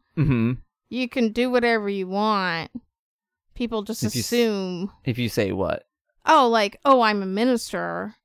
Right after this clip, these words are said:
Speaker 1: Oh,
Speaker 2: that
Speaker 1: yeah.
Speaker 2: you have some, you, that there's sort of, like, a moral obligation, but that doesn't mean that you can't be, like, a crappy person.
Speaker 1: <laughs> Theoretically, if you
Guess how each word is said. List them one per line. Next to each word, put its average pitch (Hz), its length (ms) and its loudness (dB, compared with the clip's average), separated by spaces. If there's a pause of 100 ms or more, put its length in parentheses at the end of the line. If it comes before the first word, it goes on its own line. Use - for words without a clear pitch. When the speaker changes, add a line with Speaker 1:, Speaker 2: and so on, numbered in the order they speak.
Speaker 1:
Oh, 147 160 8
Speaker 2:
that - 140 6
Speaker 1:
yeah. 139 80 6
Speaker 2:
you - 60 4
have 220 360 2
some, 202 460 -4 (140)
you, 220 460 -12 (280)
that 240 320 0
there's 233 180 0
sort 262 220 -4
of, 247 100 0
like, 233 200 0
a 202 40 -2
moral 214 340 2
obligation, 196 680 0
but 262 80 -8
that 277 140 0
doesn't 277 240 -4
mean 262 160 2
that 220 80 0
you 190 80 -6
can't 208 280 -6
be, 196 120 -8
like, 190 360 -8
a 208 60 -10
crappy 190 560 -4
person. 240 800 -2
Speaker 1:
<laughs> - 40 -20 (640)
Theoretically, 247 680 2
if 120 100 -4
you 170 140 -4